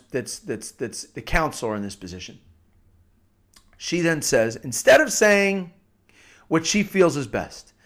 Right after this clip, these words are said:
and showing false compassion, she says, "Why don't we see what Jesus says about this?" And the pregnant woman says,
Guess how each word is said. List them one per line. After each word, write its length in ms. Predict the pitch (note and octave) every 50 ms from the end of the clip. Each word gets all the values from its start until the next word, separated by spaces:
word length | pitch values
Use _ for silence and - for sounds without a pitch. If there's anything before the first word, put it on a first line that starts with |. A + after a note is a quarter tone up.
| _ _ _ _ -
and 100 | D3 C3+
showing 440 | - - F3 E3+ E3+ E3 D#3+ D#3 - - _ _ _ _
false 420 | - - F3 F#3 F#3 F3+ F3+ -
compassion, 600 | - - D3+ C3 - A2 F#2 E2 - - - - - _ _ _ _ _ _ _ _ _ _ _ _ _ _ _ _ _ _ _ _ _ _ _ _
she 220 | _ - - F3+ E3+
says, 460 | - - E3 D#3 D3+ D3 - - - _ _ _ _ _ _ _ _ _ _ _ _ _ _ _ _ _ _ _ _ _ _ _
"Why 180 | - A#2 D3 F3
don't 100 | F#3 F#3
we 140 | F#3 F3+ D#3+
see 480 | - - - B2+ A2+ G#2+ G#2 A#2 A#2 _ _ _ _ _ _ _ _ _ _ _ _ _ _ _ _ _ _ _ _ _ _ _ _ _ _ _ _ _ _ _ _ _ _ _ _ _ _ _ _ _ _ _ _ _ _ _ _ _ _ _
what 180 | D3 D3 C#3+
Jesus 380 | - - D#3 D#3 C3+ B2+ A2+ -
says 180 | - F2+ E2 F2
about 220 | D2+ D#2 D2+ -
this?" 240 | - - - - _ _ _ _ _ _ _ _ _ _ _ _ _ _ _ _ _ _ _ _ _ _ _ _ _ _ _ _ _ _ _ _ _ _ _ _ _ _ - _ _ _ _ _ _ _ _ _ _ _ _ _ _ _ _ _ _ _ _ _ _ -
And 120 | A#2+ A#2
the 40 | A2+
pregnant 340 | - - B2 A#2+ B2 A2 G2
woman 180 | A#2+ B2 B2+
says, 240 | - - C#3+ D3 -